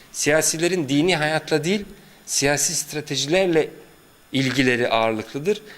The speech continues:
ve bu yöneli-, buna yönelik hadislere odaklanmışlardır. Mesela bu türden hadisler. Ömer mi üstündür, Ebu Bekir mi üstündür? Ha, hilafet nasıldır, biat nasıl gerekir? Tabiyet nasıl olmalıdır? Bu konudaki hadislerde dibine kadar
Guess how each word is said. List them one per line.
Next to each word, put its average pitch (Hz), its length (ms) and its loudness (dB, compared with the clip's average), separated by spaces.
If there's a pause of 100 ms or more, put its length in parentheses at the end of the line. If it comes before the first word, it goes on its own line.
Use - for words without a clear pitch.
(180)
ve 135 160 0
bu 196 60 -2
yöneli-, 175 440 2 (180)
buna 165 180 2
yönelik 165 380 4
hadislere 131 440 -4
odaklanmışlardır. 101 960 -4
Mesela 151 380 0
bu 160 80 -4
türden 127 280 -2
hadisler. 98 440 -10 (600)
Ömer 151 260 4
mi 147 120 -2
üstündür, 127 420 -8
Ebu 131 200 -4
Bekir 131 280 -4
mi 127 120 -6
üstündür? 113 440 -10 (420)
Ha, 117 100 -6
hilafet 143 540 2
nasıldır, 131 560 -4
biat 131 360 0
nasıl 135 240 -4
gerekir? 113 500 -2 (420)
Tabiyet 135 560 2
nasıl 139 280 0
olmalıdır? 120 520 0
Bu 196 80 -2
konudaki 156 400 -2
hadislerde 147 720 0 (420)
dibine 170 320 4
kadar 165 280 2